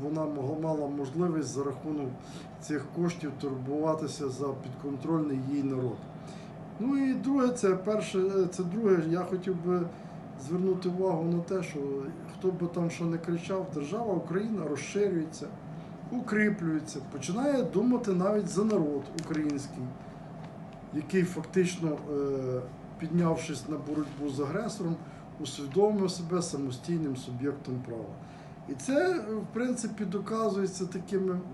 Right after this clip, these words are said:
маленькими базовими речами, а саме шляхом підвищення мінімальної заробітної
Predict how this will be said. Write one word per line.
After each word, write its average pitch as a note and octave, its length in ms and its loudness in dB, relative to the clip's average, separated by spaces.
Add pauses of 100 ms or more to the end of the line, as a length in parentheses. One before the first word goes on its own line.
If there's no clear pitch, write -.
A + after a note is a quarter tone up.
маленькими F#3+ 680 0 (100)
базовими D#3 680 -2
речами, D3+ 480 0 (160)
а B2+ 40 -8
саме D3+ 340 -2 (600)
шляхом D#4 400 2
підвищення F#3+ 800 2 (100)
мінімальної F3+ 640 4
заробітної C#3+ 720 0